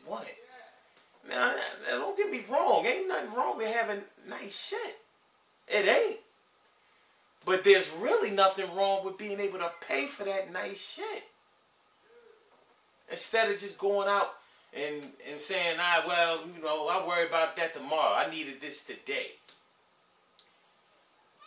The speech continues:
You know, we wound up having a garage sale of brand new shit. 'Cause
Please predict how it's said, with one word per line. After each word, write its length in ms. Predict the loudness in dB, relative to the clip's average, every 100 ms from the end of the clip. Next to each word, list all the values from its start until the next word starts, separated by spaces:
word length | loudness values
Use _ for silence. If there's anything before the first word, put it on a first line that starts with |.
| -20
You 100 | -18
know, 140 | -18 -18 -20 _ _ _ _
we 120 | -10 0
wound 240 | 0 2
up 120 | 0
having 280 | 2 0 -2
a 60 | -6
garage 380 | 0 4 4
sale 420 | 2 -2 -2 -2 -6
of 180 | -8 -10
brand 380 | -2 0 0 -4
new 120 | -10
shit. 380 | -8 -8 -10 -14 -20 _ _ _ _ _ _ _ -20 -20 -16
'Cause 360 | -14 -12 -14